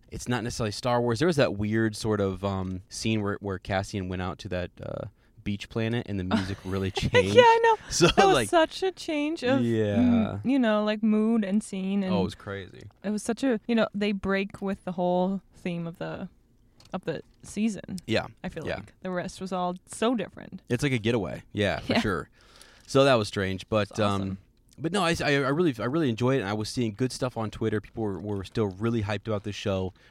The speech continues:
Speaker 1: really enjoying it. You can really tell. Um, we'll, we'll kinda break it all down here in a second. Just we'll talk about plot lines and stuff, but overall, initial reaction was that it was, that was awesome. And remember last episode, we were talking about the Tales of the Jedi stuff?
Speaker 2: Yeah.
Speaker 1: You remember that? We were talking about, like,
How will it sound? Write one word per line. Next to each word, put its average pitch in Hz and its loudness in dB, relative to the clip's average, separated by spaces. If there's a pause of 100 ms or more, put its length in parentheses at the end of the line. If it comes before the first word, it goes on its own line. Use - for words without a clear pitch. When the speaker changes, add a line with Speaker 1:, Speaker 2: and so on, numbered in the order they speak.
(100)
Speaker 1:
really 117 6
enjoying 98 0
it. 98 -6
You 98 -10
can 95 -8
really 101 0
tell. 92 -2 (120)
Um, 90 -2
we'll, 110 -2
we'll 117 0
kinda 101 -4
break 98 -4
it 95 -4
all 92 0
down 90 -2
here 95 -4
in 92 -4
a 87 -6
second. 90 -6
Just 92 -14
we'll 90 -8
talk 90 -6
about 92 -8
plot 95 -2
lines 90 -6
and 98 -14
stuff, 90 -4
but 92 0 (140)
overall, 127 4
initial 117 2
reaction 95 0
was 85 -4
that 80 -4
it - -4
was, - -10 (120)
that 78 -6
was - -10
awesome. - -8
And 156 0 (400)
remember 196 0
last 151 -6
episode, 120 -6
we 123 -4
were 156 -4
talking 131 -8
about 120 -4
the 104 -6
Tales 104 -6
of 104 -10
the 101 -2
Jedi 98 -4
stuff? 151 -8 (100)
Speaker 2:
Yeah. 220 -10 (120)
Speaker 1:
You 123 -6
remember 143 2
that? 143 2
We 131 0
were 127 2
talking 131 -4
about, 113 -4
like, 107 -2